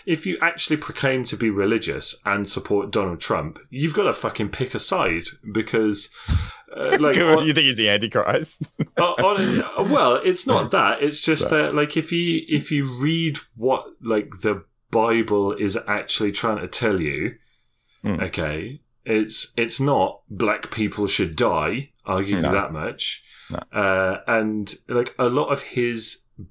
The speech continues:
Speaker 1: behavior goes so strongly against the message that the Bible is supposed to be giving people.
Speaker 2: Mm.
Speaker 1: Like,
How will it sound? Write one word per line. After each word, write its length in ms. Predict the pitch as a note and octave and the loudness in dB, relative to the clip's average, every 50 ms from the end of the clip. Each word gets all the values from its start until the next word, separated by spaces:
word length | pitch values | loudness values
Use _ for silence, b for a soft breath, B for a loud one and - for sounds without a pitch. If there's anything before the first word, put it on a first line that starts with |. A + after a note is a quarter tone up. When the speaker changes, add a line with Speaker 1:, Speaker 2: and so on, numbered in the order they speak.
| _ | _
Speaker 1:
behavior 800 | - F#2 - - - C#3 C#3 C#3 C3+ A2+ - F2+ D#2+ D#2 E2+ F2+ - - | -4 -4 -4 -4 -2 0 0 0 0 -2 -4 -4 -4 -4 -4 -4 -4 -2
goes 280 | A#2 G2+ G2 F#2+ - | 0 0 2 2 2
so 300 | - - - - C3+ B2 | 2 2 2 2 2 2
strongly 960 | A#2+ - - - - - - - - B2+ A#2+ B2+ C3 C3 B2 B2 B2 A#2 A2+ - | 2 2 2 2 2 0 0 0 0 2 2 2 0 -2 -2 -2 -2 -2 -2 -2
against 560 | G#2+ G#2 G#2+ - A2+ A2 G2+ - - - - | -4 -2 -2 0 -2 -2 -2 -4 -6 -8 -6
the 60 | F2 | -6
message 420 | F2 F#2+ G#2 - - - G2 - | -4 -2 -2 -2 -2 -2 -4 -6
that 140 | - F#2+ - | -6 -4 -4
the 80 | F#2+ F2 | -4 -4
Bible 360 | - F#2 F2 F#2 F2+ F#2 F2 | -2 0 0 0 0 -2 -2
is 140 | E2+ - - | -2 -2 -2
supposed 460 | - - - - - G2+ G2 - - | -2 -2 -6 -6 -4 -4 -2 -4 -4
to 60 | - | -8
be 120 | F2+ - - - | -10 -12 -6 -2
giving 360 | - D#3 D3+ D3+ G#2 D#2 D2+ | 0 0 0 0 -2 -6 -6
people. 640 | - - D2+ C#2 C2+ - - - - G#2+ A2+ - - B B B B B B | -8 -10 -10 -10 -12 -12 -14 -10 -8 -8 -8 -8 -10 B B B B B B
Speaker 2:
Mm. 220 | G2+ D#2+ D2+ - B B B B B B _ _ _ _ _ _ _ - - - - C#3 | -6 -4 -4 -4 B B B B B B _ _ _ _ _ _ _ -20 -20 -14 -6 -2
Speaker 1:
Like, 260 | C#3 B2 B2 C3 - | 0 0 0 0 -4